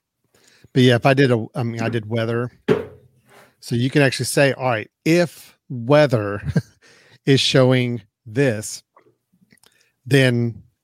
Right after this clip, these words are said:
do this, this, and this with my devices." You know, I don't know of any way to do that within the HomeKit without going to the scripting, but you could do it.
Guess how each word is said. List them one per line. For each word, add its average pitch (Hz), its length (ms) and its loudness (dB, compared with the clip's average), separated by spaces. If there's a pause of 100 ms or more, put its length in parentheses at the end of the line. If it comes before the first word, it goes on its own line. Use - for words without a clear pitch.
(200)
do 135 320 0
this, 127 320 -2
this, 127 240 -2
and 110 160 -6
this 117 340 -2
with 123 180 -6
my 117 100 -2
devices." 104 720 -8 (360)
You 110 100 -12
know, 104 180 -14 (580)
I 139 120 4
don't 160 160 2
know 143 100 4
of 131 80 2
any 135 160 2
way 127 180 2
to 120 100 0
do 123 260 0
that 110 220 -2
within 120 320 -4
the 107 100 -8
HomeKit 120 540 -6 (160)
without 123 320 -4
going 113 280 -4
to 104 80 -12
the 101 80 -14
scripting, 101 640 -8
but 107 160 -14
you 120 120 -8
could 98 200 -14
do 156 180 0
it. 101 220 -10